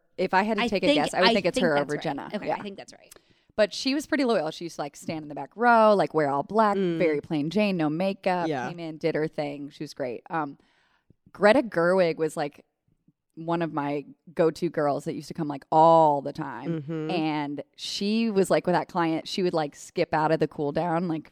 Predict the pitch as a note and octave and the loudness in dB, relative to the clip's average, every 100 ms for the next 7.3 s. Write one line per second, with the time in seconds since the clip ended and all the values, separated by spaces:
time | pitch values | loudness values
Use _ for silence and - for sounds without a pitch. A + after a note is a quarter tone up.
0 | - E3+ D3+ C#3+ C#3+ D3 D#3 D3+ D#3 C#3+ | -6 -4 -2 -2 -2 -2 -6 -8 -6 -6
1 | D3+ C#3+ G3 - G3+ G3 A3 - F3+ D3+ | -6 -8 -6 -2 0 0 -2 -4 0 0
2 | C#3+ C#3+ E3 D#3+ D3 E3 D3 C3 C#3+ F#3+ | 0 -2 -4 -6 -8 -4 -2 -2 -4 -6
3 | - D#3+ D3+ C#3 A3 F#3+ G#3+ G#3+ - F#3+ | -4 -2 -2 0 0 0 0 0 -2 -8
4 | D3+ - B3 A#3 A3 C4+ - B3 A3 G#3+ | -8 -8 -2 0 0 0 2 6 6 6
5 | B3 A#3 G3 C#3+ - - - - G#3+ F#3+ | 4 4 2 0 -4 -18 -12 -2 -2 0
6 | F#3 F3 A3 G3+ F3+ G3+ F#3 A3+ G3 A3 | -2 0 2 0 -2 -6 -4 0 2 4
7 | A#3 F#3 - | 4 2 -2